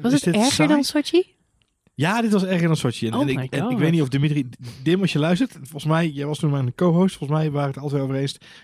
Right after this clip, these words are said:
Speaker 2: dat dat, zeg maar, de meest bloed uit je oogbal trekkende race ooit was. Ehm, <clears throat> ik denk dat de, ik denk dat Paul Ricard nog
Speaker 1: <clears throat>
Speaker 2: erger was. Ehm,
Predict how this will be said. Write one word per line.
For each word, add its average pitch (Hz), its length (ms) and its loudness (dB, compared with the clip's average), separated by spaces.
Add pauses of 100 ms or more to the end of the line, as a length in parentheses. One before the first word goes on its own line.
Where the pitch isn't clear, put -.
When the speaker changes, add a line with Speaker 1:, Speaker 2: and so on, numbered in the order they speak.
Speaker 2:
dat 127 100 -10
dat, 147 120 0
zeg 147 120 -2
maar, 143 100 2
de 127 120 0
meest 131 400 -2 (280)
bloed 127 600 -4
uit 139 180 -4
je - 100 -6
oogbal 131 380 -2
trekkende 127 460 -2
race 120 300 -4
ooit 123 200 -2
was. 160 220 -4 (500)
Ehm, 139 480 0 (200)
<clears throat> 170 160 -2
ik - 0 -
denk 156 180 0
dat 151 100 0 (160)
de, 143 120 -2
ik 139 80 -8
denk 143 120 -2
dat 131 160 -6
Paul 139 160 0
Ricard 127 300 0
nog 123 40 -6 (100)
Speaker 1:
<clears throat> - 60 4
Speaker 2:
erger 165 220 4
was. 202 380 -4
Ehm, 147 520 2